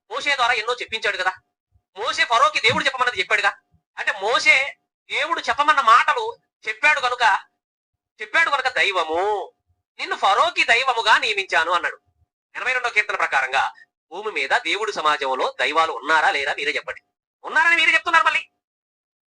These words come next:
అది యాజకుల గురించి అంటే ఇండైరెక్ట్ గా మోసే దైవము, మోసే దేవుడు, ఫరోకు దేవుడు, దేవుని సమాజంలో దైవాలు ఉన్నారు అనేగా మీరు ఒప్పుకున్నట్టు.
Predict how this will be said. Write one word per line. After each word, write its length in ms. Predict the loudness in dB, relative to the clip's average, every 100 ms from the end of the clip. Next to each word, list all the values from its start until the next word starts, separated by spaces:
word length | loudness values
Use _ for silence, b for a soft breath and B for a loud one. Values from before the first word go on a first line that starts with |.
| _ -4
అది 80 | 2
యాజకుల 320 | 2 2 0
గురించి 240 | 0 4 4
అంటే 200 | 4 4
ఇండైరెక్ట్ 360 | 4 6 6
గా 380 | 4 2 -4 0
మోసే 240 | 2 2
దైవము, 600 | 2 0 0 0 -2 -4 -12 _ _ _ _ _ -12
మోసే 220 | -2 0 2
దేవుడు, 540 | 2 0 -2 -2 -4 -12 _ _ _
ఫరోకు 260 | -6 -6 -2
దేవుడు, 480 | -2 -2 -4 -4 -4 -8 -10 -16 _ _ _ _ _ _ -6
దేవుని 180 | -4
సమాజంలో 440 | 2 2 4 2 4
దైవాలు 280 | 4 4 4
ఉన్నారు 640 | 2 2 2 2 -2 -4 -8 _ _
అనేగా 200 | -6 -4 -4
మీరు 100 | -6
ఒప్పుకున్నట్టు. 360 | -4 -4 -4